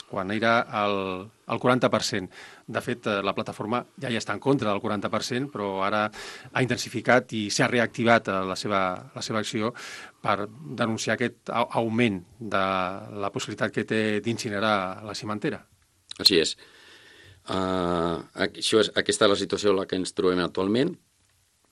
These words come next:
Speaker 2: Eh, ara estem amb l'últim pas, eh, per, eh, poder aturar, encara que sigui cautelarment, eh, aquesta, aquesta ampliació i la introducció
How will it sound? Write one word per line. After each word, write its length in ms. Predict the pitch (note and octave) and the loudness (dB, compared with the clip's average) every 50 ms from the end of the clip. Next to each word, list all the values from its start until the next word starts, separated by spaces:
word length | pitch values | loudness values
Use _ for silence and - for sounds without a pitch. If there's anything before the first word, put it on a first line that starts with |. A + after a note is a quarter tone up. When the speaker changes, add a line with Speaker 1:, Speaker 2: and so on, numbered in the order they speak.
| - - - | -18 -10 -4
Speaker 2:
Eh, 320 | E2+ F2+ F#2 F2+ F2+ F2 E2 E2 | 0 0 2 2 2 2 0 2
ara 160 | F2+ G2 G2 F#2+ | 2 2 2 2
estem 300 | - - - G2+ G2+ G2+ | 2 2 2 4 4 4
amb 300 | F#2 F#2 F#2 F2+ F2+ F2 | 4 2 2 2 2 0
l'últim 460 | E2+ F2+ F#2 F2 - - F2+ F2 E2+ D#2+ - - | 0 0 -2 -4 -4 -4 -2 -2 -2 -4 -4 -2
pas, 320 | - F2+ F#2 F2 E2+ E2+ - - - - E2+ | 0 0 0 0 0 0 -2 -2 -2 0 2
eh, 400 | E2+ E2 E2 E2 D#2+ D#2+ D#2 D#2 | 4 4 4 2 2 0 -2 -4
per, 300 | - _ - E2 E2+ E2 E2 D#2+ D#2+ | -6 _ -4 -4 -4 -2 -4 -6 -6
eh, 520 | D#2+ D#2+ D#2 D#2 D#2 D2+ D2+ D2+ D2 D2 D2 C#2 | -4 -4 -6 -6 -6 -8 -8 -8 -10 -10 -12 -8
poder 380 | - - F2 E2 F2 F2+ F2 F2 | -2 0 2 2 4 2 2 2
aturar, 380 | E2+ - - E2 F2 F2 E2+ D2 - _ _ _ _ - - - - _ _ _ _ _ - E2 | 0 0 0 2 2 2 0 0 -6 _ _ _ _ -20 -20 -20 -20 _ _ _ _ _ -8 -6
encara 300 | E2 - E2+ E2+ F2 E2+ | -4 -2 0 0 0 0
que 80 | E2+ E2 | -2 -4
sigui 220 | - F2 E2+ D#2+ | -2 -2 -4 -2
cautelarment, 840 | C#2+ F2 E2+ E2+ E2 E2 D#2 D#2+ D#2+ D#2+ D#2+ E2 F2 F2 E2+ D2+ C#2+ - | 0 2 2 2 2 2 0 0 0 0 0 0 0 0 0 -2 -4 -8
eh, 720 | - D#2+ D#2+ D#2 D2+ D2+ D2 D2 C#2+ C#2 C2+ C2 B1+ C2 C2+ - - - D#2 D#2 | -8 -8 -6 -6 -6 -6 -6 -8 -8 -8 -10 -10 -10 -12 -12 -14 -16 -12 -10 -10
aquesta, 800 | D2+ - _ - - E2+ E2+ E2 - - D#2+ D#2+ D#2+ D#2 D2+ D2+ C#2+ D#2 | -10 -12 _ -8 -4 -4 -4 -4 -4 -4 -4 -4 -4 -4 -6 -8 -8 -6
aquesta 300 | E2 - - - - F#2+ | -2 -2 -2 0 0 -4
ampliació 560 | D#2+ - E2 E2 E2+ D#2 - - F2+ F#2 F2 D#2+ - - - - - - - _ _ _ - | -4 -4 -4 -2 -2 -2 -2 0 0 0 0 0 -2 -6 -20 -20 -20 -20 -20 _ _ _ -2
i 80 | F2+ | 0
la 80 | F2 F2 | 0 0
introducció 500 | D#2+ - E2 D#2+ D#2 - - - F2+ F2 | 0 0 0 -2 -2 -4 -6 -2 0 0